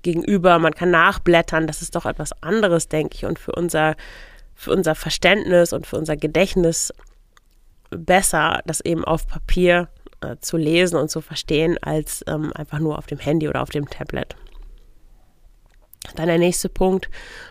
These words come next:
wo du dir das vielleicht zu einfach machst, ähm, ist, wenn du nicht wirklich die Bibel liest, sondern stattdessen viel mehr so christliche Bücher liest, so erbauliche christliche Literatur, nenne ich das mal,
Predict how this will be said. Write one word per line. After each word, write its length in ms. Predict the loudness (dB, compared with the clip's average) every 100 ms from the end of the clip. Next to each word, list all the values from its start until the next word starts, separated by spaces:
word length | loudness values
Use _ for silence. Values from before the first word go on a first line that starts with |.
| -10
wo 240 | 0 4 4
du 300 | 2 0 -4 -12 -20 -10 0
dir 120 | 4
das 180 | 4 2
vielleicht 320 | 2 2 -2
zu 100 | -2
einfach 460 | 0 0 0 -2 -2
machst, 420 | -2 -2 -4 -14 -16 -16 -16 -16 -18 -10
ähm, 220 | -2 0 0
ist, 220 | 0 2
wenn 180 | 2 4
du 460 | 4 6 4 2 -4 _ _ _ _ _ _ _ _ -8
nicht 280 | -2 0 2
wirklich 300 | 2 2 0
die 120 | 0
Bibel 300 | 0 0 2
liest, 400 | 2 2 0 0
sondern 240 | 0 0 -2
stattdessen 840 | -4 0 0 0 -2 0 0 -4
viel 260 | -6 0 2
mehr 400 | 4 4 4 2
so 280 | -2 -6 -6
christliche 500 | -2 -2 -2 -4 -4
Bücher 400 | -2 0 2 2
liest, 460 | 4 4 4 4 2
so 80 |
erbauliche 640 | 0 4 4 6 4 2 0
christliche 480 | 0 0 0 2 2
Literatur, 960 | 2 -2 -2 -2 0 0 2 0 -4 -4
nenne 220 | -2 -2
ich 80 | -4
das 220 | -6 -2
mal, 420 | 2 2 2